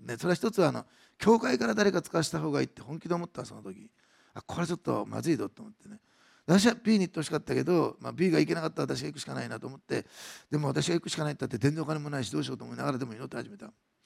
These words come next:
そしたらまた今度ショートメールが入ってきたの。わざわざ丁寧に。三時ぐらいに。で、それを妻に言ったら、「牧師会四時から」って言ったら、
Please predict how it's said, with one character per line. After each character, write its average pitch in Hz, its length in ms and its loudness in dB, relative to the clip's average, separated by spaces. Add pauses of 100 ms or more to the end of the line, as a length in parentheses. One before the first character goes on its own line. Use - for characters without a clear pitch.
(680)
そ 214 80 4
し 214 40 4
た 277 100 12
ら 233 60 10
ま 190 100 6
た 170 220 6 (420)
今 175 140 0
度 - 20 0
シ - 160 6
ョ 254 60 12
ー - 20 10
ト 285 100 6
メ 277 80 10
ー - 40 10
ル 208 40 10
が 143 60 8
入 117 100 4
っ - 20 0
て - 100 -12
き - 60 -12
た - 60 -12
の。 - 60 -18
わ 135 100 4
ざ 147 80 10
わ 151 140 10
ざ 135 120 4
丁 135 200 4
寧 101 100 -6
に。 - 60 -14 (460)
三 113 220 -4
時 113 100 -6
ぐ 110 60 -4
ら 196 80 -4
い - 20 -20
に。 - 60 -20 (300)
で、 185 60 -4
そ 262 160 4
れ 277 80 8
を 262 140 8
妻 247 300 6
に 175 80 4
言 160 80 4
っ - 40 6
た 156 240 4
ら、 156 300 8 (260)
「牧 151 140 2
師 - 60 0
会 208 140 10
四 220 120 12
時 214 100 2
か 185 80 8
ら」 147 140 8
っ - 20 -10
て - 100 -12
言 135 80 0
っ - 40 -18
た 180 180 4
ら、 156 200 8